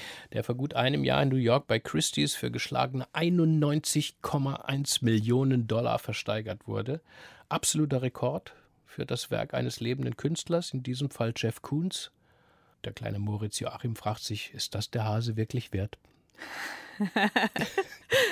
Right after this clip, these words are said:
Speaker 2: Oh, leidiges Thema, leidiges Thema, die hohen Preise im Auktionsmarkt. Natürlich, ähm, alles ist immer so viel wert, äh, wie jemand bereit ist, dafür zu zahlen. Das ist die, äh, Regel von Angebot und Nachfrage. Da kann auch der Kunstmarkt nicht entgehen.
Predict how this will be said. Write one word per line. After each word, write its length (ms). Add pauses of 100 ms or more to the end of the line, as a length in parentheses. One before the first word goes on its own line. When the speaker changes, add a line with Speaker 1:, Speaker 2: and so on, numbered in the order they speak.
(180)
Speaker 2:
Oh, 220
leidiges 720
Thema, 400
leidiges 600
Thema, 380
die 180
hohen 300
Preise 540
im 180
Auktionsmarkt. 1120
Natürlich, 520 (580)
ähm, 440
alles 300
ist 120
immer 200
so 140
viel 320
wert, 400
äh, 280
wie 100
jemand 300
bereit 300
ist, 140
dafür 240
zu 160
zahlen. 380
Das 180
ist 320
die, 260
äh, 60
Regel 1000
von 200
Angebot 420
und 120
Nachfrage. 680
Da 220
kann 260
auch 100
der 140
Kunstmarkt 500
nicht 220
entgehen. 580